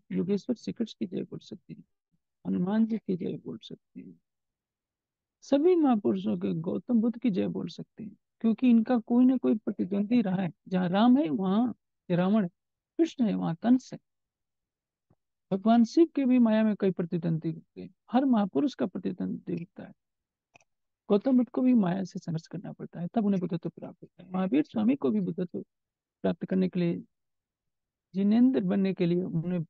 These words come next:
संघर्ष करना पड़ता है, कई वर्षों तक कठोर तप करना पड़ता है। लेकिन सर्वशक्तिमान सकल गुण निधान पूर्ण ब्रह्म सच्चिदानंद अक्षरातीत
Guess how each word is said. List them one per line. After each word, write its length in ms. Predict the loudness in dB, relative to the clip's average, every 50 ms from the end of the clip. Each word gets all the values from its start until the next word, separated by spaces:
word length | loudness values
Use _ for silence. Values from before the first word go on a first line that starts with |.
| _ _
संघर्ष 360 | -6 -2 -2 0 -2 -2 -4
करना 260 | -8 -8 -8 -8 -8
पड़ता 340 | -10 -14 -16 -16 -14 -12 -10
है, 140 | -10 -10 -6 -2
कई 140 | 0 0 0
वर्षों 360 | 0 -2 -4 -4 -4 -6 -6
तक 160 | -4 -6 -6 -6
कठोर 240 | -10 -6 -4 -4 -4
तप 200 | -2 -4 -8 -8 -8
करना 240 | -10 -10 -10 -10 -12
पड़ता 340 | -14 -18 -20 -18 _ -16 -16
है। 80 | -16 -18 _ _ _ _ _ _ _ _ -20 _ _ 0
लेकिन 240 | 2 4 4 2
सर्वशक्तिमान 880 | 2 2 0 2 2 2 0 -2 -4 -6 -2 _ 2 4 4 4 2 -2
सकल 320 | -2 -4 -4 -2 2 2
गुण 280 | 2 2 0 0 0 2
निधान 320 | 2 2 2 2 2 2
पूर्ण 260 | 2 2 2 2 2 2
ब्रह्म 340 | 2 2 0 0 -2 -4
सच्चिदानंद 760 | -6 -6 -4 -4 -4 -4 -6 -6 -2 0 2 4 4 4 4 2
अक्षरातीत 600 | -2 -6 -6 -4 -2 -2 -2 0 -2 -2 -2